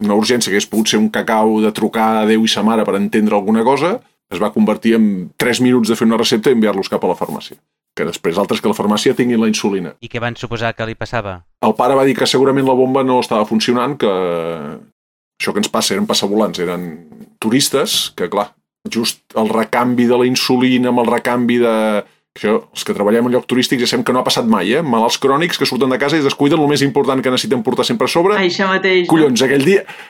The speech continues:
Speaker 1: aquell dia s'ho han descuidat. Bueno, però això ens passa setmana sí, setmana també. I clar, per estalviar-los tres hores de viatge per tornar enrere, van venir i els hi van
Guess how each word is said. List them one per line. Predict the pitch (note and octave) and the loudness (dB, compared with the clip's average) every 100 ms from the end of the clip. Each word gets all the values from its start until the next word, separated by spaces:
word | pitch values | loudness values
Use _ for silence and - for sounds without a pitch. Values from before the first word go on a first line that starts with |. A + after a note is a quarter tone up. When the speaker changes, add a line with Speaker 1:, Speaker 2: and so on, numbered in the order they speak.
| - | -12
Speaker 1:
aquell | - C3 D3+ | -4 0 2
dia | A#3 | 2
s'ho | - G3 | 2 0
han | F3+ | 0
descuidat. | - C3+ A2+ F#2 | 2 2 2 2
Bueno, | A#2 | 0
però | C#3+ | 2
això | E3 F3+ | 0 -2
ens | - | -2
passa | C#3 C#3+ C#3 B2 A2+ - _ | -2 0 2 2 0 -4 _
setmana | A#2+ B2+ B2+ | -2 0 0
sí, | C3+ | 0
setmana | A2+ A2+ A2+ | 2 2 2
també. | A#2+ D3+ - _ _ _ _ - | 0 0 -2 _ _ _ _ -4
I | G2+ | -2
clar, | G#2+ | -2
per | G#2 F#2+ | -2 -4
estalviar-los | - G2 G#2 G#2+ G#2 G#2+ G#2+ | -2 0 2 0 2 0 2
tres | A#2 A2 | 2 2
hores | G#2+ A2 | 2 2
de | A2 | 2
viatge | G#2+ A#2 G#2+ | 2 2 0
per | G#2 - | -2 -4
tornar | G#2 G#2+ A2+ | -2 0 0
enrere, | C#3 D3+ A3 A#3+ - _ | 2 2 0 -6 -18 _
van | F#2 F#2 | -6 -2
venir | G#2+ D3+ | -2 -2
i | D#3+ | -2
els | F2+ | -4
hi | |
van | F#2 | -6